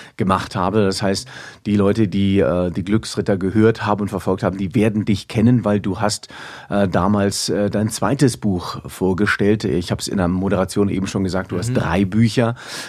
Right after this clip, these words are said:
Speaker 1: Ähm, äh, das zweite Buch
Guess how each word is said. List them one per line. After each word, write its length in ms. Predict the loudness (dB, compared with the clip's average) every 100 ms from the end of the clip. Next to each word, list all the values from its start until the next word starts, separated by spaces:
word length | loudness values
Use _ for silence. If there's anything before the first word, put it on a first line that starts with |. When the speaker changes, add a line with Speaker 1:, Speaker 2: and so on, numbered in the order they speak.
| -8
Speaker 1:
Ähm, 420 | 0 2 4 4 2 -6 -20 -20 _ -10
äh, 320 | -2 2 2 2
das 220 | 0 -2
zweite 320 | -2 0 0
Buch 400 | 0 -2 -2 -8